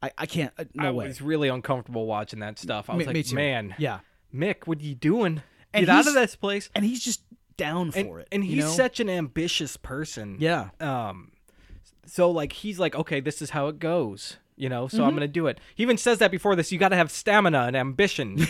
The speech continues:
Speaker 1: <laughs>
Speaker 2: Um, and before it, like, what's the song that plays? "Sell Everything You Stand For"?
Speaker 1: Yeah, yeah,
Speaker 2: I love
Speaker 1: yeah,
Speaker 2: that
Speaker 1: yeah.
Speaker 2: song. And he's, like, practicing in the mirror, like, his, like, sales
Speaker 1: <laughs>
Speaker 2: pitches.
Speaker 1: Yep.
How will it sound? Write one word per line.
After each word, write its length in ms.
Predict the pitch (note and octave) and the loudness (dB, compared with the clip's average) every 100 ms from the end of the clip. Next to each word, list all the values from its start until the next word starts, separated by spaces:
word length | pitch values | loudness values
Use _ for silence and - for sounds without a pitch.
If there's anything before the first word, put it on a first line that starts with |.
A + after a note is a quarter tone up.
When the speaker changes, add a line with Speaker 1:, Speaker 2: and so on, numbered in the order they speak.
| - | 6
Speaker 1:
<laughs> 180 | C4 - C#4 - C4 - A#3 B3+ - | 6 10 6 8 4 2 0 -2 0
Speaker 2:
Um, 400 | D3+ A#2+ G#2 F#2+ - - - G3+ - _ | 2 2 0 -4 -4 -4 -4 -6 -8 _
and 120 | D4+ | 0
before 340 | D#3 E3+ F3+ F3+ | 0 2 6 6
it, 440 | D3 - - D3 | 4 -2 -2 0
like, 240 | D#3+ C#3+ - | 2 0 -4
what's 240 | - E3 - | -2 -2 -2
the 100 | D#3 | -4
song 240 | - C#3 | -2 -2
that 120 | C3 - | -2 -2
plays? 300 | C#3 A#2+ - | 0 0 4
"Sell 260 | F#3 F#3 | 6 8
Everything 380 | F3+ F3 G3 F#3 | 8 6 4 4
You 60 | F#3 | 2
Stand 400 | - F3 F#3 F#3 | 0 0 0 0
For"? 280 | A3 F#3+ | 2 6
Speaker 1:
Yeah, 420 | F#3+ A3 C4 B3 F#3+ | 10 12 12 10 6
yeah, 300 | F#3+ G#3+ F#3+ | 4 6 6
Speaker 2:
I 60 | |
love 240 | G3 G#3 G#3 | 8 8 8
Speaker 1:
yeah, 60 | |
Speaker 2:
that 180 | G#3 F#3+ | 8 6
Speaker 1:
yeah. 100 | F3 | 6
Speaker 2:
song. 280 | F#3 D#3+ D3+ | 4 4 4
And 120 | E3+ | 2
he's, 160 | F#3 F3 | 2 2
like, 200 | F3 - | 0 0
practicing 560 | - F#3 - G3+ G3+ E3+ | 0 0 0 -2 0 2
in 100 | E3 | 0
the 60 | |
mirror, 300 | C#3+ D3 E3 | 2 2 4
like, 180 | D#3 F#3 | 6 6
his, 220 | E3 C#3+ D#3 | 4 2 0
like, 180 | B2+ | 2
sales 380 | - A4+ D3 A4+ | 4 4 6 4
Speaker 1:
<laughs> 40 | - | 4
Speaker 2:
pitches. 520 | F#3 G#4 G#3 A3 - | 0 2 2 0 0
Speaker 1:
Yep. 300 | F#3 F#3+ | 0 0